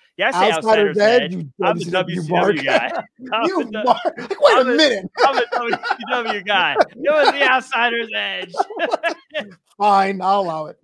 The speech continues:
Speaker 2: <laughs>
Speaker 1: I, uh, I'll be honest. I, I wrote Razor's Edge in my
Speaker 2: <laughs>
Speaker 1: notes, and I corrected it just to be a jerk. <laughs>
Speaker 2: I'm a mark. I have it down as High Cross. That's what Sheamus called it. But, uh,
Speaker 1: I, okay, well,
Speaker 2: <laughs>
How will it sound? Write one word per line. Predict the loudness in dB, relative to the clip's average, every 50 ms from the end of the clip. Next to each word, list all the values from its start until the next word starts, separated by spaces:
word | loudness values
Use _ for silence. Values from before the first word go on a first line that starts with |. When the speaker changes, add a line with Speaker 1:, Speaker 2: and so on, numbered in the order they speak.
| -20 -18
Speaker 2:
<laughs> | -18 -18 -10 -4
Speaker 1:
I, | 0 0 2 2
uh, | 2 0 -2 -4 -4 -6 -4
I'll | -4 -4 -4
be | -2 -4
honest. | -4 -4 -4 -8 _ -12
I, | -12 -10 -8
I | -6 -6 -6
wrote | -6 -6 -6 -6
Razor's | -6 -6 -8 -10 -10 -12 -14 -16 -12 -10
Edge | -10 -10 -10 -12
in | -12 -10
my | -8 -8
Speaker 2:
<laughs> |
Speaker 1:
notes, | -8 -8 -10 -12 -12 -10
and | -10 -10
I | -10
corrected | _ _ -14 -12 -12 -12 -12 -12 -12 -14
it | -14
just | -16 -20 -20 _
to | -18 -16
be | -16 -14 -16
a | -18
jerk. | _ _ -16 -16 -16 -16 _ _ _ _ -20 _
<laughs> | -12 -12 -8 0
Speaker 2:
I'm | 0 0 2 2
a | -2
mark. | 0 4 4 4 4 4
I | 0
have | 2 2 0 0
it | -4
down | -4 -4 -4 -4 -4
as | -8 -10
High | -8 -8 -8
Cross. | -8 -8 -8 -8 -8 -8 -10 -14
That's | -18 -18 -18
what | -18 -18 _
Sheamus | -14 -12 -12 -12 -12 -14 -16
called | -18 -20 -20 -20 -20 -20
it. | -20 _ _ _ _
But, | -16 -16
uh, | -16 -18 _ -14 -12
Speaker 1:
I, | -10 -10 -12 -14 _ _ -20 -18 -6 0
okay, | 2 2 2 2 2 -2 -4 -6 -8 -8 -8 -8 -10 -14 -10 -8
well, | -6 -2 0 0 2 2 2 0 2
Speaker 2:
<laughs> | 2 2 0